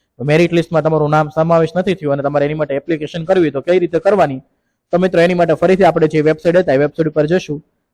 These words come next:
અહીંયા આપણે વોર્ડ નંબર ત્રણ ઓપ્શન ઉપર સિલેક્ટ કરશું અને તેની સામે એક ઓપ્શન છે apply grievance. Apply for grievance ઓપ્શન ઉપર ક્લિક કરવાનું. જેવો તમે ઓપ્શન ઉપર ક્લિક કરશો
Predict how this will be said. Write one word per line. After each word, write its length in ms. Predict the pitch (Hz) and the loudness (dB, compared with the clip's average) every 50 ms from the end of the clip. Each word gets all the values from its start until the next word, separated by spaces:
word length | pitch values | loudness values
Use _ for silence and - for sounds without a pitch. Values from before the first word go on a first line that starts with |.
| _ - | _ -6
અહીંયા 200 | 147 160 170 170 | -2 0 2 2
આપણે 180 | 156 160 156 147 | 2 2 0 0
વોર્ડ 260 | 139 151 165 170 165 | 2 4 2 2 2
નંબર 200 | 165 160 160 156 | 0 0 0 -2
ત્રણ 180 | 156 - 165 170 | -2 -4 -2 -2
ઓપ્શન 320 | 160 160 156 - - 156 | 0 0 -2 -4 -6 -6
ઉપર 160 | 151 156 151 | -6 -6 -8
સિલેક્ટ 280 | - - 185 185 175 - | -4 -2 -2 -2 0 0
કરશું 320 | 151 139 - - 147 139 | 0 -2 -2 -4 -12 -8
અને 140 | 143 147 143 | -6 -6 -4
તેની 220 | - 156 165 175 | -2 -2 0 0
સામે 240 | 170 - 170 165 165 | 0 -2 -2 -2 -2
એક 100 | 156 143 | -2 0
ઓપ્શન 320 | 143 151 151 - 180 165 160 | -2 -2 -2 -2 -4 -6 -4
છે 240 | - 190 143 - 139 | -4 -4 -4 -4 -6
apply 300 | 143 - 175 170 160 147 | -6 0 2 2 2 2
grievance. 500 | 143 147 151 160 160 147 131 120 120 - _ _ _ _ _ _ _ _ _ _ - | 2 0 0 0 2 0 0 -4 -4 -8 _ _ _ _ _ _ _ _ _ _ -4
Apply 320 | 143 151 - 185 185 180 | -2 0 2 4 4 4
for 300 | 180 180 - 180 185 175 165 147 | 2 2 2 4 4 4 2 0
grievance 380 | 156 165 170 185 190 175 - 175 | 0 0 2 2 0 0 0 0
ઓપ્શન 220 | 156 - - 175 160 | -2 0 -2 -4 -4
ઉપર 180 | 156 165 156 | -2 -2 -2
ક્લિક 220 | 151 175 190 190 190 | 0 0 0 0 2
કરવાનું. 380 | 160 143 143 139 139 143 139 | 2 4 4 4 2 0 -2
જેવો 240 | 127 139 151 165 180 | -2 0 2 2 4
તમે 180 | 185 185 180 170 | 2 2 0 0
ઓપ્શન 280 | 165 160 151 - 170 | 0 0 -2 -4 -6
ઉપર 180 | 156 156 160 156 | -2 -2 -2 0
ક્લિક 240 | 156 175 190 190 190 | 0 0 0 0 2
કરશો 320 | 156 139 - - 151 160 | 0 0 0 0 -4 -4